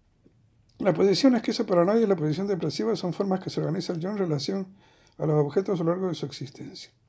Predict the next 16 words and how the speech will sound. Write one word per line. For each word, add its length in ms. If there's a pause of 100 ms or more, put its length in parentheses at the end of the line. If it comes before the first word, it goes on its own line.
(680)
Los 140
padres 240
y 40
educadores 420
deben 160
dar 100
la 120
oportunidad 500
a 40
los 120
niños 240
de 80
expresar 320
libremente 460
sus 180
emociones 560